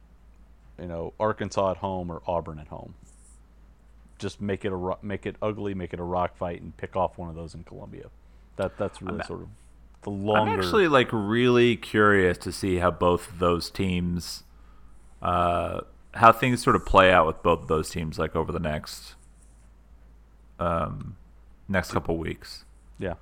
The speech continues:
Speaker 2: Because, you know, like, you and I, uh, I mean, at this point, we've come to the realization that everybody's bad. Um, but, I mean,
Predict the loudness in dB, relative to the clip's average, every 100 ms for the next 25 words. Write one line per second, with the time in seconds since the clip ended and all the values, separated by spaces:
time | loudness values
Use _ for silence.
0 | -20 -20 -20 -20 -20 -20 -6 4 6 6
1 | 4 8 10 8 6 4 10 12 12 12
2 | 8 4 -2 -8 -20 -16 2 4 6 4
3 | 2 0 2 6 6 6 2 4 4 6
4 | 2 -2 -4 0 0 0 0 0 0 0
5 | 0 -2 -2 -2 0 0 -2 -4 -4 -2
6 | 2 2 0 -6 -12 -14 -14 -12 -6 -4
7 | -4 -8 -2 4 6 6 4 -2 -8 -16
8 | -20 -20 -20 -20 -20 -20 -20 -20 -20 -20
9 | -20 -20 -20 2 6 6 4 -14 -20 -20
10 | -20 -20 -20 -16 -2 0 0 -2